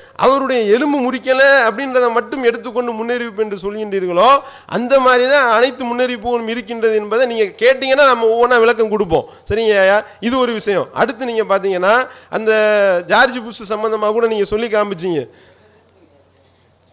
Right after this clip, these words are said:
ஆ, சொல்லிட்டு நீங்க கேளுங்க, பிரச்சனை இல்ல. தாராளமா நீ, அது பே-, கலந்துரையாடல் பண்ண தான் வந்திருக்கிறோம். தாராளமா பேசலாம்னு தான் சொல்றோம். நீங்க பேச மாட்டீங்கன்னு தான் எங்களுக்கு குறையா இருக்கு.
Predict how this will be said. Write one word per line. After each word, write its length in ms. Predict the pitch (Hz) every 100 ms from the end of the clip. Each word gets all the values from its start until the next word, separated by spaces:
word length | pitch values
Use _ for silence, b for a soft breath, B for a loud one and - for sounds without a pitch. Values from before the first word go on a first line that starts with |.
| -
ஆ, 160 | 156 139 123 131
சொல்லிட்டு 500 | - 226 262 214 269
நீங்க 180 | 247 214
கேளுங்க, 360 | 196 208 180
பிரச்சனை 340 | 165 185 208 196
இல்ல. 200 | 156 127
தாராளமா 520 | 165 220 233 247 233
நீ, 80 | 196
அது 300 | 170 165 147
பே-, 160 | 202 175
கலந்துரையாடல் 600 | 208 247 240 226 226 196
பண்ண 180 | 208
தான் 220 | 226 220 214
வந்திருக்கிறோம். 440 | 226 208 180 131 - - B B -
தாராளமா 560 | 151 202 220 233 247 247 196
பேசலாம்னு 420 | 226 226 220 208
தான் 220 | 208 190
சொல்றோம். 300 | 180 170 135 -
நீங்க 220 | 185 214
பேச 260 | 170 233
மாட்டீங்கன்னு 600 | 269 277 262 240 247 240 247
தான் 100 | 240
எங்களுக்கு 220 | 226 220
குறையா 280 | 196 208 202
இருக்கு. 320 | 190 151